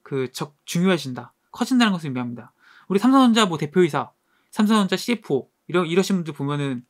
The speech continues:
굉장히 엄청나게 돈을 벌고 퇴직하고 나서도 굉장히 많은 부를 누리시잖아요. 이런, 그런 사례가 되는 거죠. 그게 가능한 이유는 영향력이 있기 때문에 그렇다는 거죠. 피보험을 발견하는 기계,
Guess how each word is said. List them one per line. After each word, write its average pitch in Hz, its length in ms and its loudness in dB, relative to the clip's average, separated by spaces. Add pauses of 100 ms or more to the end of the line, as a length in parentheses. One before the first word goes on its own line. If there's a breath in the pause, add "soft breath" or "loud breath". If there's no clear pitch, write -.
(260)
굉장히 156 320 -6
엄청나게 147 520 -6
돈을 147 220 -6
벌고 135 380 -6 (500)
퇴직하고 214 400 -2
나서도 170 520 -4 (300)
굉장히 156 800 -4 (120)
많은 147 260 -2
부를 147 320 -6
누리시잖아요. 135 680 -8 (300)
이런, 240 180 2
그런 233 320 2
사례가 233 280 -6
되는 135 180 -10
거죠. 120 220 -14 (220 soft breath)
그게 - 120 -6
가능한 170 340 -2
이유는 143 320 -4 (640)
영향력이 175 720 2
있기 185 200 -6
때문에 160 180 -12
그렇다는 131 300 -12
거죠. 113 200 -20 (1600 soft breath)
피보험을 285 480 6
발견하는 175 440 0
기계, 143 400 -6